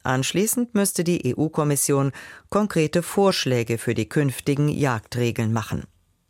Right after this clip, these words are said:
Die Deutsche Bahn will künftig Langstreckendrohnen zur Überwachung ihres Schienennetzes einsetzen.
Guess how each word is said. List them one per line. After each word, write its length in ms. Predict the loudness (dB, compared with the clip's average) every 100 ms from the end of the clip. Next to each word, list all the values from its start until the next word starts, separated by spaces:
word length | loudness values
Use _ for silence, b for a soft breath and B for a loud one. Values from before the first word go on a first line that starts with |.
| _ _ _ b b b b b b b b 0
Die 240 | 4 4 4
Deutsche 400 | 2 4 2 2
Bahn 400 | 4 4 4 4
will 160 | 2
künftig 520 | 2 0 2 -2 0
Langstreckendrohnen 1300 | 2 2 2 0 0 0 0 0 2 2 2 2 0
zur 220 | 2 0
Überwachung 640 | 2 2 0 0 0 0 0
ihres 340 | 2 2 0
Schienennetzes 1300 | 0 2 2 2 2 0 -2 -2 0 0 0 0 0
einsetzen. 640 | 0 0 0 0 -2 -4